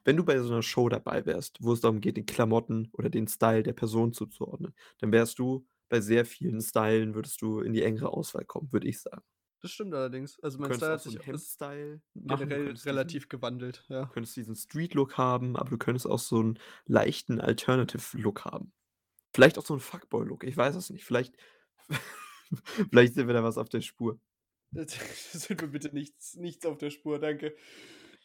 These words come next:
Speaker 1: Na gut, das war die Rausschmeißer, äh, die, mein Rausschmeißer-Gedanke. Hast du noch letzte Worte? Ansonsten würden wir das hier an der Stelle jetzt einfach beenden, weil
Speaker 2: Nö.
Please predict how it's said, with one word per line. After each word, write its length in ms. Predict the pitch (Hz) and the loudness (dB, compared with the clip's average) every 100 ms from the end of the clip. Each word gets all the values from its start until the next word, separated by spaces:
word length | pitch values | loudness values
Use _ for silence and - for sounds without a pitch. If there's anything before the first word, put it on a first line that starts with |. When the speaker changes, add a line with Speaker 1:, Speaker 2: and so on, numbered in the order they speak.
| - - - - 165 | -20 -18 -18 -16 4
Speaker 1:
Na 120 | 139 143 | 12 12
gut, 260 | 123 - _ | 10 2 _
das 180 | - 135 | -4 -2
war 80 | 127 | -2
die 80 | 123 | 0
Rausschmeißer, 720 | 127 143 - 139 147 143 143 _ _ | 0 -2 -2 -6 -4 -6 -8 _ _
äh, 280 | - - 131 | -8 -6 -6
die, 220 | 127 123 - | -6 -6 -6
mein 300 | 117 117 113 | -6 -4 0
Rausschmeißer-Gedanke. 1120 | 120 - - 131 - 131 - 123 131 143 147 _ _ _ - - | -2 -2 -2 -4 -4 -10 -4 -4 -2 -2 -4 _ _ _ -14 -10
Hast 280 | - 131 - | 2 2 4
du 60 | 120 | -2
noch 80 | 113 | 0
letzte 360 | 117 - 117 | -2 -2 2
Worte? 440 | 113 120 127 127 135 _ _ _ _ - | 2 2 0 -4 -6 _ _ _ _ -4
Ansonsten 720 | 113 113 110 - 113 113 - | 4 4 2 -2 -2 -2 -2
würden 220 | 120 113 | 0 2
wir 60 | 110 | 2
das 180 | 117 | 0
hier 240 | - 117 113 | 4 4 4
an 100 | 113 | 2
der 120 | 117 | 2
Stelle 240 | - 117 | 0 0
jetzt 140 | 113 - | 0 0
einfach 380 | 117 - 113 _ _ _ _ | 0 0 -2 _ _ _ _
beenden, 480 | - - 120 123 143 _ _ _ _ | -2 2 2 0 -8 _ _ _ _
weil 220 | 113 | -2
Speaker 2:
Nö. 0 | 110 | -2